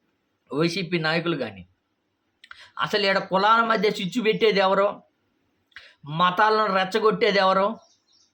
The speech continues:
రాష్ట్ర ప్రజలందరికీ తెలుసు. కానీ ఉప ముఖ్యమంత్రి గారు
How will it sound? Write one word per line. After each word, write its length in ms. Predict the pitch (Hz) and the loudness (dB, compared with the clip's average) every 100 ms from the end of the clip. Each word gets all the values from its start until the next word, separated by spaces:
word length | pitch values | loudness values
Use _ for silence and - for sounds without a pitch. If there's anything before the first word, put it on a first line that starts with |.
| _ _ - | _ _ -8
రాష్ట్ర 320 | 120 170 - | -4 -4 -2
ప్రజలందరికీ 760 | 196 - 160 147 190 196 233 226 | -6 -2 -4 0 -2 0 0 0
తెలుసు. 420 | 202 196 180 139 - _ _ _ _ _ _ _ _ _ - | 0 -2 -2 -6 -10 _ _ _ _ _ _ _ _ _ -6
కానీ 640 | 165 196 233 247 233 214 214 | -2 0 2 4 2 0 -2
ఉప 240 | 185 190 | -4 -4
ముఖ్యమంత్రి 600 | 220 220 226 214 202 208 | -4 -4 -2 -2 0 0
గారు 640 | 202 190 170 160 185 - | 2 4 4 4 2 -4